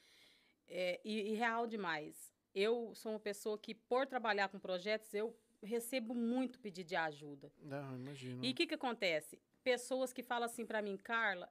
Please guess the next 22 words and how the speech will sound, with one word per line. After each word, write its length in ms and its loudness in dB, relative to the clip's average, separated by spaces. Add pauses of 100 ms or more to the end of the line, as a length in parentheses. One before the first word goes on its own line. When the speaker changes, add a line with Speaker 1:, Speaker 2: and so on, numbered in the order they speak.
Speaker 1:
eu 160 4
vi 480 -2
tal 200 2
fulano 640 2 (800)
falando 560 4
que 140 -8
se 140 -2
eu 80 4
chegar 400 6
hoje 440 8
nos 200 -4
Estados 420 0
Unidos, 340 0
eu 80 4
vou 140 0
ganhar 320 4
mil 180 0
dólares 460 4
na 80 2
limpeza 720 2 (460)
por 120 2
semana. 760 2